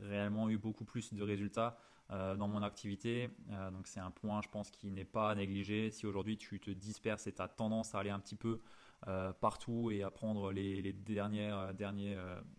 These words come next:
derniers trucs à la mode, bah, demande-toi si c'est vraiment efficace. Est-ce que ça va vraiment t'apporter quelque chose d'aller sur, euh,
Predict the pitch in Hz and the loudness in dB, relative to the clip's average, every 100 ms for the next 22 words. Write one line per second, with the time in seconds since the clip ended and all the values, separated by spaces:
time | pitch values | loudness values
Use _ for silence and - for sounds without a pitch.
0 | - - 110 101 107 104 123 107 98 101 | -14 -4 0 4 4 4 2 4 4 4
1 | 110 117 - - - - 98 95 107 104 | 4 2 0 -14 -20 -2 0 2 4 4
2 | 107 120 - 104 98 92 98 107 110 - | 4 2 -2 -2 0 2 4 4 2 -4
3 | - 101 - - 110 - 101 - 107 - | -10 -10 -6 0 0 -2 -10 -6 -6 -2
4 | 98 95 98 101 107 101 98 104 95 - | 0 2 2 2 0 -2 -4 -6 -6 0
5 | 107 98 95 101 - 98 95 | 0 2 0 0 0 2 2